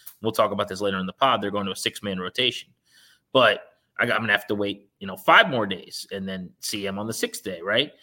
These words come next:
And you, you only get one of these a week, basically. You wait, and, and if you're like me and you with Gore, and you, you have high hopes, and you really think this dude's gonna be the real deal, and,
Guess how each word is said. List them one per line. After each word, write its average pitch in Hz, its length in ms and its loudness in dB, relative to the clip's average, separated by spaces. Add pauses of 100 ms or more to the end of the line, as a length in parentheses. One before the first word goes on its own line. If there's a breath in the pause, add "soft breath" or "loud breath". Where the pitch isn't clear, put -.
(220 soft breath)
And 123 120 0
you, 131 100 -4
you 131 140 4
only 190 200 4
get 185 200 4
one 165 200 4
of 160 80 2
these 139 180 2
a 123 80 2
week, 175 300 0
basically. 98 560 -8
You 120 140 -6
wait, 147 420 0
and, 104 200 -10
and 104 140 -8
if 104 100 -12
you're 139 120 -2
like 131 200 -2
me 120 200 -6
and 113 100 -6
you 165 160 2
with 107 220 -4
Gore, 123 360 0
and 104 120 -4
you, 98 80 -6
you 101 160 -6
have 98 100 -8
high 113 200 -2
hopes, 113 360 -4
and 101 60 -10
you 101 80 -8
really 120 160 2
think 107 160 -6
this 110 160 -6
dude's 107 340 -8
gonna 104 160 -6
be 104 100 -6
the 101 100 -4
real 98 180 -4
deal, 101 320 -4
and, 98 100 -8